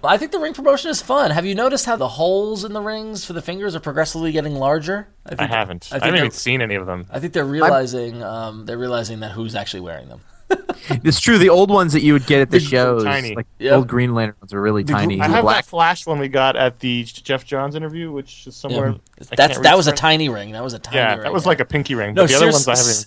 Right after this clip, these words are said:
Speaker 2: them.
Speaker 1: seriously, like, I've got, and, and these guys can attest, I got fat fingers, right? I'm a fat fingered.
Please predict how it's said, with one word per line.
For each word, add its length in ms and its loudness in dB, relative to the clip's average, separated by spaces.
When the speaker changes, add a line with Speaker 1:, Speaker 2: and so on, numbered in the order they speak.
Speaker 2:
them. 40 4
Speaker 1:
seriously, 500 0
like, 200 -2
I've 160 0
got, 160 4
and, 220 2
and 180 0
these 160 -2
guys 160 2
can 140 -4
attest, 260 -4
I 100 -2
got 180 0
fat 220 0
fingers, 580 -12
right? 280 -8
I'm 120 -8
a 40 -10
fat 220 -2
fingered. 400 -14